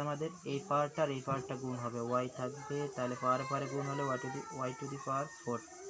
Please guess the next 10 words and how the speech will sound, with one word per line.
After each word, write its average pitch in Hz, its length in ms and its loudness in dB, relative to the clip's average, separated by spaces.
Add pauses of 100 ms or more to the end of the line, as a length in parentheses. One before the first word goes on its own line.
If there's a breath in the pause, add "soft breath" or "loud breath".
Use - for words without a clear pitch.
(720)
তাহলে - 220 -10
এখানে 139 240 -4
আর 143 120 2
আমাদের 139 280 -2
কিছু 143 220 -6
করার 139 240 0
নাই, 147 80 -2 (100)
এটা 135 220 -8
হলো 139 160 -2
আমাদের 143 220 -2